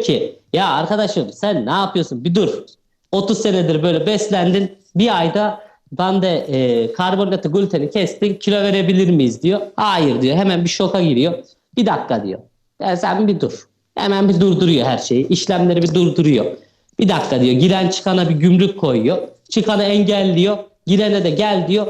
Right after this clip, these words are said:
Ondan sonra depoluyor. Biz buna ne diyoruz? Aslında kıtlık etkisi. Ee, vücudu kıtlık ekonomisine girdirdik. Diyelim ki kolay anlayalım. Yağ depolamaya başlıyor ve kayıpları engelliyor. Peki bunu nasıl engelleyeceğiz?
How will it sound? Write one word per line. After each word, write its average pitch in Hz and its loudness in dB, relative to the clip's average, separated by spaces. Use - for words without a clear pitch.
Ondan 185 0
sonra 170 -2
depoluyor. 175 0
Biz 196 -2
buna 165 2
ne 196 0
diyoruz? 196 0
Aslında 175 -2
kıtlık - -4
etkisi. - -4
Ee, 135 0
vücudu 185 2
kıtlık 196 0
ekonomisine 185 2
girdirdik. 127 2
Diyelim 170 2
ki 175 0
kolay 175 -2
anlayalım. 139 0
Yağ 190 0
depolamaya 147 0
başlıyor 165 -2
ve 214 -2
kayıpları 208 -2
engelliyor. 156 0
Peki 185 0
bunu 208 0
nasıl 196 0
engelleyeceğiz? 113 -2